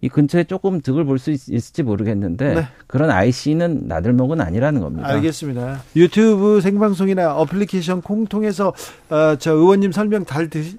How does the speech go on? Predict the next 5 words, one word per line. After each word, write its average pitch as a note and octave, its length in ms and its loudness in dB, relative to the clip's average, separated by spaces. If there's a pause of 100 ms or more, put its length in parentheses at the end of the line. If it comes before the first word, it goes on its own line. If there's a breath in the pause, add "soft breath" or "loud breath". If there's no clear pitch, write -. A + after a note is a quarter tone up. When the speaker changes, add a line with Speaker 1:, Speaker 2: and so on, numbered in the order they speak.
(100)
Speaker 2:
들으셨죠? F#3+ 500 2
의원님 G3+ 500 6
깨알 A#3+ 360 4 (260 loud breath)
지역구 G#3+ 480 -2
관리도 A#2+ 480 0